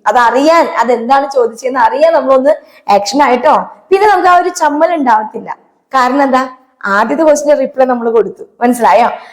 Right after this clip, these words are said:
അപ്പൊ ആ ഒരു കോൺഫിഡൻസ് ഉണ്ടാക്കി കിട്ടാൻ വേണ്ടി മാത്രമാണ് ഞാൻ പറയുന്നത്. ഈ ഒരു ക്വസ്റ്റിനും ആൻസറും നിങ്ങൾ by heart പഠിച്ചു വെച്ചോ. നിങ്ങളും ചോദിച്ചോ, "ആപ് കൈസേ ഹോ?" ആരെങ്കിലും കണ്ടു കഴിഞ്ഞാ കേട്ടോ. അപ്പൊ എന്താ പറയണ്ടേ? "മേ ടീക്ക് ഹൂ." ഈ ഒരു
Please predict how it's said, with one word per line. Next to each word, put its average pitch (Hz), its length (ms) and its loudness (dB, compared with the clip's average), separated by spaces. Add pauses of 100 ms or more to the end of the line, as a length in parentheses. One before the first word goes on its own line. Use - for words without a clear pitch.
(160)
അപ്പൊ - 140 0
ആ 269 260 2
ഒരു 415 60 0
കോൺഫിഡൻസ് 330 680 -2
ഉണ്ടാക്കി 277 440 -2
കിട്ടാൻ 302 320 -4
വേണ്ടി 330 160 -2
മാത്രമാണ് 311 520 0
ഞാൻ 262 180 2
പറയുന്നത്. 208 400 0 (440)
ഈ 320 80 4
ഒരു 330 100 4
ക്വസ്റ്റിനും 302 640 -2
ആൻസറും 277 480 -2
നിങ്ങൾ 294 240 2 (200)
by 240 220 2
heart 269 240 0
പഠിച്ചു 190 280 -6
വെച്ചോ. 196 240 -12 (400)
നിങ്ങളും 339 320 2
ചോദിച്ചോ, 233 400 0 (280)
"ആപ് 277 280 -2
കൈസേ 254 340 0
ഹോ?" 196 240 -4 (420)
ആരെങ്കിലും 233 360 2
കണ്ടു 202 220 2
കഴിഞ്ഞാ 190 240 2
കേട്ടോ. 349 200 2 (520)
അപ്പൊ 269 120 0
എന്താ 320 140 2
പറയണ്ടേ? 349 680 0
"മേ 415 240 -2
ടീക്ക് 427 220 2
ഹൂ." - 320 -4
ഈ 269 100 0
ഒരു 277 80 4